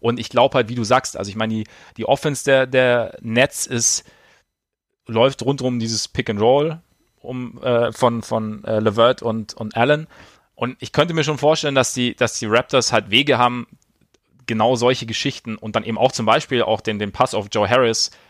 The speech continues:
dann natürlich nicht immer, aber regelmäßig zu verhindern und vielleicht irgendwas anderes zu forcieren. Und dann sehe ich die Nets nicht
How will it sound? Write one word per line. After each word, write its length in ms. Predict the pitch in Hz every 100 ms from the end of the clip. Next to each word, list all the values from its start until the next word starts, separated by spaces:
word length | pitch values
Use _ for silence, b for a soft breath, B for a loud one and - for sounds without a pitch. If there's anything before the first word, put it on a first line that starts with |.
| b
dann 280 | - 107 104 - _ _ _ _ _
natürlich 320 | 98 95 123
nicht 180 | 123 110
immer, 340 | 139 180 175 -
aber 240 | 110 107
regelmäßig 440 | 127 131 113 110 113
zu 120 | 113
verhindern 340 | 101 117 123
und 140 | 92 98
vielleicht 300 | 104 104 -
irgendwas 220 | 104 104
anderes 280 | 107 107 -
zu 100 | 110
forcieren. 420 | 107 - 139 123
Und 140 | 98
dann 220 | 101 120 127
sehe 180 | 123 123
ich 180 | -
die 160 | - 123
Nets 420 | 120 131 - -
nicht 720 | 123 123 139 147 - - -